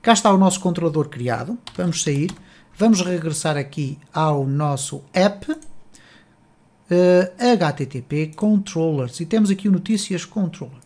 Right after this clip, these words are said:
Ora, aqui o notícias controller já contém todas as informações que nós aqui temos. Eu vou limpar aqui o código, eh, para o tornar mais legível, ok?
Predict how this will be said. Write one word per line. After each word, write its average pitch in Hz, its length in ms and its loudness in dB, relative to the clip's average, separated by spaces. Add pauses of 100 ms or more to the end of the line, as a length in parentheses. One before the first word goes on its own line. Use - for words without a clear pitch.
Ora, 175 300 0
aqui 190 180 -4
o 302 60 0
notícias 196 360 -2
controller 196 480 -2 (300)
já 226 160 2
contém 214 360 0
todas 214 360 0
as 190 140 0
informações 180 520 -2
que - 120 -8
nós 165 160 -2
aqui 151 180 -8
temos. - 440 -12
Eu 262 260 2
vou 226 400 2 (260)
limpar 196 880 4
aqui 151 280 -4
o 143 60 -2
código, 139 540 -4 (360)
eh, 143 100 -4
para 165 380 4
o 151 80 2
tornar 151 380 -2
mais 151 240 -2
legível, 120 500 -8 (100)
ok? 170 340 -4